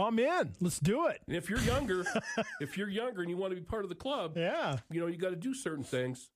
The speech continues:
Speaker 1: Then after I,
Speaker 2: Eating ants would
Speaker 1: and
Speaker 2: be
Speaker 1: I
Speaker 2: one
Speaker 1: had
Speaker 2: of
Speaker 1: a
Speaker 2: them.
Speaker 1: few, and they're kinda like, they had that salty, earthy taste, and that's why I brought that up. <laughs> They just like, "Dang." <laughs>
Speaker 2: No, I'm, I'm
Speaker 1: Uh, you guys,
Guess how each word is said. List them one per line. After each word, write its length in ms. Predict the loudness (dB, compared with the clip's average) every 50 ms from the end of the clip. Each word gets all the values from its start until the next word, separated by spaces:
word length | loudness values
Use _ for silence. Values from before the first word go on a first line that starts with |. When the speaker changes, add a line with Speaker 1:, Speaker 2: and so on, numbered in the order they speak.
| _ 0
Speaker 1:
Then 160 | 2 4 4
after 320 | 4 2 2 2 2 2
I, 60 | 2 2
Speaker 2:
Eating 220 | 2 2 2 2
ants 220 | 0 0 0 0 0
would 80 | 2 2
Speaker 1:
and 80 | 2 4
Speaker 2:
be 20 | 4
Speaker 1:
I 20 |
Speaker 2:
one 100 | 2 2
Speaker 1:
had 100 | 2 2
Speaker 2:
of 60 | 2 0
Speaker 1:
a 40 |
Speaker 2:
them. 40 | 0
Speaker 1:
few, 160 | 0 0 2
and 80 | 2 2
they're 80 | 0 0
kinda 240 | 0 0 0 2 2
like, 260 | 2 0 0 -2 -4 -8 -4
they 180 | 0 2 2 2
had 240 | 2 2 2 2 2
that 200 | 0 -2 -2 -2
salty, 520 | 0 0 0 0 0 -2 -2 -2 -2 -2 -2 0
earthy 360 | 0 2 2 2 0 -2 -2
taste, 480 | -2 -2 -2 -2 -2 0 -2 0 0 2
and 60 | 2
that's 180 | 2 2 2 2
why 80 | 2
I 60 | 2 2
brought 240 | 2 2 2 2
that 200 | 2 2 2 2
up. 160 | 2 2 2 0
<laughs> 100 | 0 0
They 80 | 0 2 2 2
just 300 | 2 2 2 2 0 0
like, 260 | 0 -2 -2 -2 -2
"Dang." 460 | 0 0 2 0 0 -2 -6 -8 -10 _ _ _ -14 -12 -8 -6
<laughs> 60 | -6 -6 -6 -8 -6 -6 -6 -4 0 -2 -2 -2 0 -4 -4 -4 -4 -8 -8 -6 _ -6 -6 -6 -8 _ -20 -20 -20 _ _ _ _ -4
Speaker 2:
No, 160 | -2 -2 -2 -2 -4 -6 -2
I'm, 240 | 0 0 0 -2 -4 _ 0
I'm 280 | 2 4 4 4 4 2
Speaker 1:
Uh, 180 | 0 -4 -6 -2
you 80 | 0 2
guys, 300 | 2 2 2 0 -2